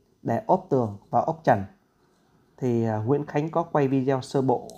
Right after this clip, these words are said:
để chia sẻ lên quý vị. Thì, à, đối với lại cái, à, phần khung xương, bên mình đã sử dụng cái, à, sắt vuông ba, có độ dày là một phẩy hai ly.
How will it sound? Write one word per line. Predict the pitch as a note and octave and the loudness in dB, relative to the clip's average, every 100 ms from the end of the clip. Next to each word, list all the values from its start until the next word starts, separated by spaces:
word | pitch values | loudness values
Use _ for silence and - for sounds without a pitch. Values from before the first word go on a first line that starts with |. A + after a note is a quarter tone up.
| - | -12
để | A2+ G#2 - | -10 -10 -4
chia | C#3 | -2
sẻ | C3 A#2 G2+ | -2 -4 -6
lên | B2 A#2+ | -4 -6
quý | B2+ C#3+ | -4 -4
vị. | C#3+ - _ _ _ _ _ _ _ _ _ _ - - - - | -4 -8 _ _ _ _ _ _ _ _ _ _ -20 -20 -14 -2
Thì, | B2+ A#2+ | 2 4
à, | A#2 | 2
đối | C#3+ D#3+ G3 | 4 4 6
với | G3+ | 4
lại | G3+ F3 - _ _ _ _ _ _ - | 6 4 2 _ _ _ _ _ _ -6
cái, | C3+ D3 G3+ F#3 | -4 -2 -4 -2
à, | D#3 D3 C#3+ | -2 -4 -4
phần | B2+ A#2 | -4 -2
khung | - D3 | 0 -2
xương, | - F3 D#3 - _ _ _ _ _ _ _ _ _ - | 2 2 2 -4 _ _ _ _ _ _ _ _ _ 2
bên | D#3 D3 | 4 4
mình | D3 A#2+ A#2+ | 4 2 2
đã | C3 D3+ | 2 2
sử | - | -2
dụng | A2+ C#3 B2 - | -2 -2 -4 -4
cái, | B2+ C#3 F3 | -2 -2 -2
à, | E3 D3+ | -2 -4
sắt | - G#3 G#3 D3 | 0 -2 -2 -4
vuông | D3+ D3+ | 0 4
ba, | D#3 D#3 - - _ _ _ _ _ _ _ _ _ _ _ _ _ _ _ | 6 4 0 -12 _ _ _ _ _ _ _ _ _ _ _ _ _ _ _
có | F#3 | 4
độ | F3+ C3+ | 6 6
dày | C3 A#2+ | 4 2
là | A#2+ A#2 | 2 0
một | A#2 B2+ B2+ - _ _ | 2 2 2 -6 _ _
phẩy | - G#2+ | -6 -4
hai | A2+ D3+ D3 | -2 2 4
ly. | D3+ C#3+ | 4 2